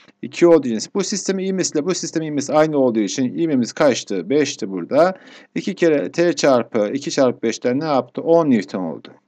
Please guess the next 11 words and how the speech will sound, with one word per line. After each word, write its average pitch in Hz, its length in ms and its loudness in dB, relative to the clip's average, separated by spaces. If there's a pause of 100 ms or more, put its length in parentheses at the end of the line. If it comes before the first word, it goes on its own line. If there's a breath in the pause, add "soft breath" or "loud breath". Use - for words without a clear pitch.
(440 loud breath)
Şimdi 214 240 -2
bunu 247 180 4
şu 269 160 0
şekilde 180 380 4
çözebiliriz 117 480 0
arkadaşlar. 113 500 0
Kuvvetler 262 540 4
çektiği 233 480 0
kütle 208 280 0
orantı 175 360 2
diyebiliriz. 127 520 2